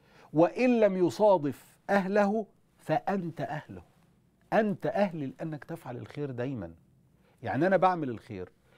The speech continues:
لو جاب الناس يستحقون، خلاص هم فعلًا يستحقون، لو جاب الناس لا يستحقون، أنا أستحق أن أعمل الخير.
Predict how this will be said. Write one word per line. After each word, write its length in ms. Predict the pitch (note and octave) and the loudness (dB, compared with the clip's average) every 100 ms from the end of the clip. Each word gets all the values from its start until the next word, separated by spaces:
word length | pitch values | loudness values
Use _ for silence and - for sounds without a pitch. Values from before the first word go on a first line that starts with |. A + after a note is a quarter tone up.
| _ | _
لو 180 | D#3+ E3 | 4 6
جاب 200 | E3+ F3+ | 6 4
الناس 340 | D#3 D3+ D3 D3+ | 2 0 -2 -6
يستحقون، 640 | C3+ - D#3 - F#3+ E3 | -8 -10 -12 -10 -10 -8
خلاص 420 | - G3+ F#3+ - | -10 -10 -12 -14
هم 140 | C#3 | -12
فعلًا 340 | B2 D#3+ D3+ C3 | -6 -4 -4 -6
يستحقون، 600 | A#2 - A2 - B2 A2+ _ - - - | -10 -12 -14 -10 -10 -10 _ -20 -14 -2
لو 200 | C#3+ D3+ | 2 4
جاب 220 | G3+ B3 | 6 6
الناس 380 | A#3 G#3 G#3 - | 4 0 -2 0
لا 100 | G3+ | 0
يستحقون، 680 | F#3+ - D#3 E3 F#3 F#3 - - | 0 -6 -10 -8 -4 -4 -6 -8
أنا 260 | F#3+ F#3+ D#3+ | -6 -4 -4
أستحق 500 | - C3 - - D3+ | -8 -12 -12 -10 -10
أن 120 | C3+ | -10
أعمل 300 | C3+ C#3+ B2 | -12 -10 -10
الخير. 440 | F#2+ - C3 G2 | -12 -12 -12 -12